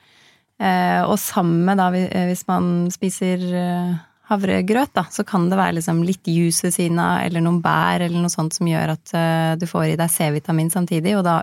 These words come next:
øker opptaket av det jernet som er i, i kornet.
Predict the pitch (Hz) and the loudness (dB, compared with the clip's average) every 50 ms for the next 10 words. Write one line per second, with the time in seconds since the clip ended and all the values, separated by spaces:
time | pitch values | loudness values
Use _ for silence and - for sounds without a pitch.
0 | - - - 185 175 160 151 143 - _ - 170 165 160 - _ - 165 151 - | -4 -4 -2 0 0 0 -2 -4 -8 _ -6 -4 -4 -4 -6 _ -10 -10 -10 -4
1 | - 165 156 156 156 151 151 151 156 156 151 147 139 135 135 139 147 - - 165 | -2 0 0 2 2 2 0 0 0 0 0 2 0 0 0 -2 -4 -2 -2 -2
2 | 151 147 143 147 147 147 143 147 147 147 143 _ _ _ _ _ - - 190 - | 0 0 0 0 0 0 0 0 0 -2 -4 _ _ _ _ _ -6 -6 -2 -2
3 | 165 143 - - | -2 -2 -2 -4